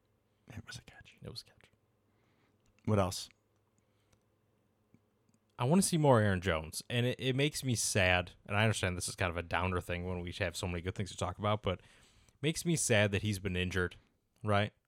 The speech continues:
Speaker 1: I want the full Aaron Jones experience. I feel like we've only gotten it a couple times this year.
Speaker 2: But we're keeping him relatively healthy,
Speaker 1: But we're
Speaker 2: and
Speaker 1: trying.
Speaker 2: we're trying.
Speaker 1: It sounded like he was gonna get pulled out of the game if, or a,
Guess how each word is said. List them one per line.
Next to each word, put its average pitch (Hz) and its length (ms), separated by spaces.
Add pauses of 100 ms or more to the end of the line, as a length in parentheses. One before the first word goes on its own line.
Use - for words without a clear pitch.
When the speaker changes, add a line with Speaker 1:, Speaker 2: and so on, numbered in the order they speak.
(380)
Speaker 1:
I 127 100
want 170 120
the 143 80
full 135 280
Aaron 110 220
Jones 101 300
experience. 95 540
I 98 60
feel 139 120
like 131 80
we've 113 140
only 117 160
gotten 101 260
it 95 160 (100)
a 107 100
couple 113 360
times 113 400
this 113 200
year. 117 260 (720)
Speaker 2:
But 123 120
we're 123 120
keeping 131 360
him 107 240
relatively 117 680
healthy, 90 500
Speaker 1:
But - 80
we're 107 100
Speaker 2:
and 104 100
Speaker 1:
trying. 90 600
Speaker 2:
we're 104 140
trying. 107 600 (100)
Speaker 1:
It - 140
sounded 147 400
like 110 160
he 131 140
was 131 160
gonna 101 180
get 90 260
pulled 104 220
out 90 140
of 87 40
the 92 60
game 101 500
if, - 380 (1120)
or 98 160
a, 101 180